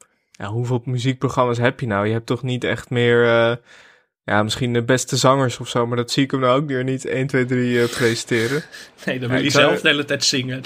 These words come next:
Speaker 2: Dan kan, hij kan niet de microfoon uit handen geven natuurlijk.
Speaker 1: Misschien wel een soort hoge bomen. Dat zou wel kunnen.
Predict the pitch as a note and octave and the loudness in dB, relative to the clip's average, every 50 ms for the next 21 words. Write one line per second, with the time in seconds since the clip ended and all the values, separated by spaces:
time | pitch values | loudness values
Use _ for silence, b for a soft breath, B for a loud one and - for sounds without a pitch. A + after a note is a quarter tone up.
0 | - - E3+ C#3+ - - _ D3+ D3+ C#3 C#3 C#3+ B2+ - C#3 C3 C3+ C#3 C#3+ - | -6 -6 -6 -6 -8 -8 _ -6 -4 -2 -2 -4 -2 -2 -2 -2 -2 -6 -8 -10
1 | - D#3 E3 E3 - F#3 - F3+ F3 E3+ E3+ D#3+ D#3+ D#3+ F#3 G3 E3 - - B2+ | -10 -10 -10 -10 -10 -6 -4 -2 -2 -2 -2 -2 0 0 0 -2 -4 -6 -8 -8
2 | B2 B2+ B2 B2 B2+ B2+ B2 - A#2+ B2 B2 A#2+ A#2+ - D#3+ E3 F3 D#3+ D3+ D3 | -6 -8 -8 -8 -12 -12 -12 -10 -10 -8 -6 -4 0 2 2 4 4 4 4 4
3 | D#3+ D#3 - - E3 C#3+ - B2+ A#2+ B2+ C3 C3 - C3 A#2 - B2 A#2+ B2+ B2+ | 4 2 2 2 2 2 2 2 2 4 4 2 0 -4 -2 2 2 2 2 0
4 | A2 F#2 G2+ - _ _ _ _ A#2 A2+ - - B2 A#2 A#2 A#2 A#2 A#2 - - | -4 -8 -12 -14 _ _ _ _ -12 -10 -6 -6 -4 -2 0 0 0 -2 -4 -6
5 | A2 G#2 G#2+ G#2+ - | -8 -8 -8 -12 -14